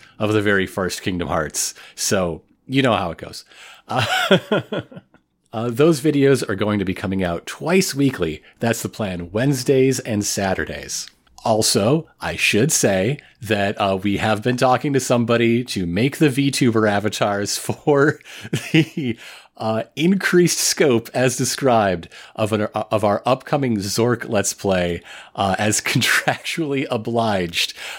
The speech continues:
uh, with that range touch prepare to give charity stream from back in the fall. It's happening. Progress is happening. I promise.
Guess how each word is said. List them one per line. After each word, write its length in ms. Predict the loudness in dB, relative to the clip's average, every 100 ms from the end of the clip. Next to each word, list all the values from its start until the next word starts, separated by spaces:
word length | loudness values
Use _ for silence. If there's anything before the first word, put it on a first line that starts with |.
| -6
uh, 180 | 0 2
with 220 | 2 0 -2
that 260 | -2 -2 -4
range 420 | 0 2 2 2
touch 340 | 0 -2 -2
prepare 400 | -2 -2 -2 -2
to 140 | -4 -8
give 420 | -2 0 0 -2
charity 380 | 0 2 2 0
stream 380 | -2 -2 -2 0
from 160 | -2
back 280 | 0 -4 -4
in 60 | -6
the 80 |
fall. 440 | -6 -2 -2 -4 -14 -20 -12
It's 140 | -10 -4
happening. 640 | 0 0 2 0 0 -2 -10 _
Progress 460 | 0 0 2 0
is 120 | -2 -2
happening. 520 | 0 0 -2 -2 -4 -8
I 60 |
promise. 680 | -8 -6 -6 -6 -8 -8 -12